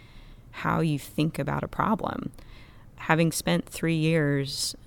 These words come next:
surrounded by the maritime I S R mission, I think about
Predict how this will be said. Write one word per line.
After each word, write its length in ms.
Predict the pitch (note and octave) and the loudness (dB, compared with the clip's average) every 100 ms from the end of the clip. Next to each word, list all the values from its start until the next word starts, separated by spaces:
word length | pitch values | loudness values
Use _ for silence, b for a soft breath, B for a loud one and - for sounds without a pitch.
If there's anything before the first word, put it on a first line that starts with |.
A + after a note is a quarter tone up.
| - | -18
surrounded 680 | - - C#3+ C#3+ D3+ D#3 D3 | -10 -2 0 2 4 2 0
by 360 | C#3+ C#3+ C#3+ C#3+ | 0 0 0 2
the 100 | C#3+ | 2
maritime 500 | C#3+ D3 C#3+ D3+ C#3+ | 2 0 0 -2 -2
I 160 | D3 C#3+ | 0 0
S 240 | C#3 - | -2 0
R 160 | D3 C#3+ | 0 2
mission, 680 | C3+ D3+ - C#3 C#3+ C#3+ B2+ - | 2 2 0 0 2 0 -4 -4
I 300 | - D3+ E3+ - - - - | 0 2 2 -2 -16 -18 -4
think 240 | D#3+ F3 D#3 | 0 2 0
about 520 | C#3+ C#3+ C#3+ C#3 | 0 2 2 2